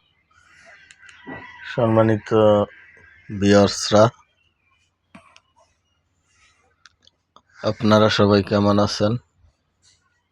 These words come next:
আশা করি সবাই ভালো আছেন। তো প্রতিদিনের মতো আপনাদের ভাই আবারও আপনাদের মাঝে পুরাতন,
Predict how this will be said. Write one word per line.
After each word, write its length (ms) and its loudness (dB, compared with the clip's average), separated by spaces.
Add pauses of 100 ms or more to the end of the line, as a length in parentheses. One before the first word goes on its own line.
(720)
আশা 300 2
করি 260 4
সবাই 320 2
ভালো 280 2
আছেন। 300 -2 (1800)
তো 200 -6
প্রতিদিনের 680 2
মতো 320 0
আপনাদের 420 2
ভাই 280 2 (1000)
আবারও 380 2
আপনাদের 480 -2
মাঝে 380 0 (3250)
পুরাতন, 880 2